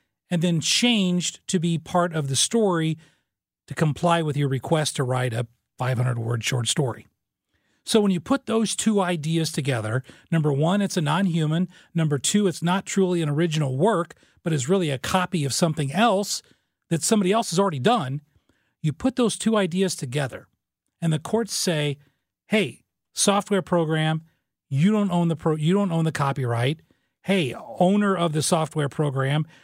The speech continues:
you don't own the copyright," just like the owner of the camera doesn't own the copyright when the monkey took a selfie.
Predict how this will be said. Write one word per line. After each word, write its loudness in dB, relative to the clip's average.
you 4
don't 0
own 2
the 0
copyright," 0
just 0
like 2
the -2
owner 2
of -2
the -6
camera 0
doesn't 0
own 2
the -2
copyright 0
when 0
the 0
monkey 2
took 0
a 0
selfie. 0